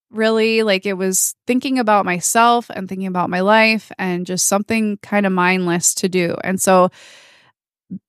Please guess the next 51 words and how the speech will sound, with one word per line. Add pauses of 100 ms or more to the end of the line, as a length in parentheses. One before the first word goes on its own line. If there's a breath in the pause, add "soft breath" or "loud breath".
(160)
what
I
ended
up
going
with,
I
became
very
drawn
to
bullet
journaling
again.
I
did
this
years
ago (220)
and
then
kind
of
fell
off
track.
And
I
don't
even
know
what
led
me
to
start
doing
it
again,
but (760 soft breath)
this
was
such
a
great
hobby
for
me
during
this
time.